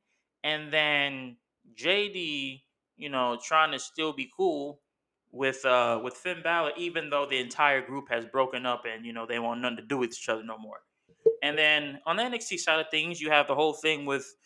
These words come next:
you know, basically Trick is,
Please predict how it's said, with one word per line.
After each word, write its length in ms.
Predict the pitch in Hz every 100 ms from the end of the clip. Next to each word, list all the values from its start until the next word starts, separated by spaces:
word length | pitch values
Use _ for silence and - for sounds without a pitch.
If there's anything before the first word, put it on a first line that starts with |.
| _ _ -
you 140 | 139
know, 480 | 135 131 127 113 113 _ _
basically 840 | 143 143 147 143 143 139 135 127 - _ -
Trick 340 | - 156 151 147
is, 540 | 139 135 120 - -